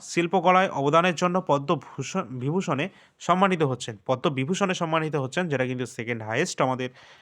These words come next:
আহ, নাগরিক সম্মানের মধ্যে পড়ছে। তিনি কোন রাজ্যের অন্তর্গত বা কোন রাজ্যের তিনি বাসিন্দা? অবশ্যই এক্ষেত্রে কিন্তু আমাদের রাইট আনসার হয়ে যাবে তিনি বিহারের বাসিন্দা, যিনি হচ্ছেন শ্রীমতী শারদা সিনহা।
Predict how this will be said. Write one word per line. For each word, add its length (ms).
আহ, 320
নাগরিক 440
সম্মানের 360
মধ্যে 200
পড়ছে। 380
তিনি 160
কোন 340
রাজ্যের 440
অন্তর্গত 560
বা 60
কোন 300
রাজ্যের 280
তিনি 180
বাসিন্দা? 460
অবশ্যই 440
এক্ষেত্রে 440
কিন্তু 320
আমাদের 300
রাইট 180
আনসার 240
হয়ে 100
যাবে 260
তিনি 180
বিহারের 440
বাসিন্দা, 600
যিনি 260
হচ্ছেন 300
শ্রীমতী 480
শারদা 440
সিনহা। 460